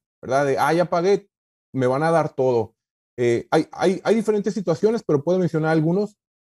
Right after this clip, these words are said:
Cuando no se puede reparar un aparato es porque ya no existen piezas disponibles, es un aparato muy viejo,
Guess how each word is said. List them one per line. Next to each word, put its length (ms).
Cuando 220
no 100
se 100
puede 200
reparar 340
un 80
aparato 520
es 80
porque 380
ya 180
no 100
existen 400
piezas 340
disponibles, 600
es 420
un 80
aparato 360
muy 160
viejo, 440